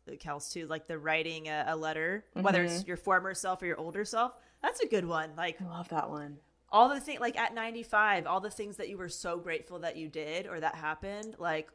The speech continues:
Speaker 1: what would
Speaker 2: Yeah.
Speaker 1: that be? And then you can, like, "Ooh, how do I plug this in?
Speaker 2: How do I work backwards?" Yeah.
Speaker 1: How do I work backwards and reverse engineer my happy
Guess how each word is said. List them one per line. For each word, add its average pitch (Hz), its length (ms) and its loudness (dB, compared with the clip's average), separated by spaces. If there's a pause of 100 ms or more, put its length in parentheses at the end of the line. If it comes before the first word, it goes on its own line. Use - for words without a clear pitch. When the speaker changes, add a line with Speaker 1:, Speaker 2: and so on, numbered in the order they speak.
Speaker 1:
what 165 340 4
would 226 140 -2
Speaker 2:
Yeah. 196 160 6
Speaker 1:
that 151 80 -4
be? 175 420 -4
And 165 180 -4
then 165 180 -6
you 160 100 -12
can, 160 160 -12
like, 151 260 -6
"Ooh, 233 240 -6
how 160 140 -2
do 247 80 -8
I 220 80 -8
plug 196 420 -14
this 175 220 -6
in? 156 460 -10
Speaker 2:
How 190 100 -4
do 214 60 8
I 208 40 8
work 170 240 8
backwards?" - 580 -6
Yeah. 170 240 -2 (380)
Speaker 1:
How 196 100 -10
do 262 60 -8 (200)
I 349 40 -8
work 190 400 -10
backwards 156 580 -10
and 147 120 -14
reverse 151 420 -10
engineer 147 540 -12
my 143 160 -8 (140)
happy 175 580 -2